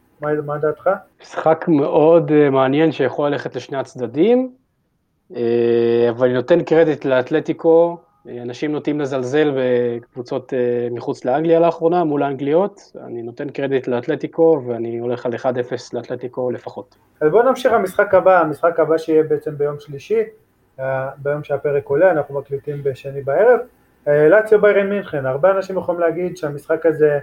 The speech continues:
Speaker 1: לא מעניין, וביירן תדרוס, קראתי הרבה כאלה, וזה יכול, זה מחשבה הגיונית, כן?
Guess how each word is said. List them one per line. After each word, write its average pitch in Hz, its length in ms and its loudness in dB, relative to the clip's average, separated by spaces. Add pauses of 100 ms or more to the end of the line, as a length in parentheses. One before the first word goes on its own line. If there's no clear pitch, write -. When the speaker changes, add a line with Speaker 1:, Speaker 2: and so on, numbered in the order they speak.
(500)
Speaker 1:
לא 160 160 0
מעניין, 180 800 4
וביירן 156 1040 0
תדרוס, 165 520 2
קראתי 165 360 0
הרבה 156 220 -2
כאלה, 190 420 2
וזה 139 440 -2
יכול, 175 340 -4 (440)
זה 160 80 -8
מחשבה 160 360 0
הגיונית, 208 500 0
כן? 175 180 -2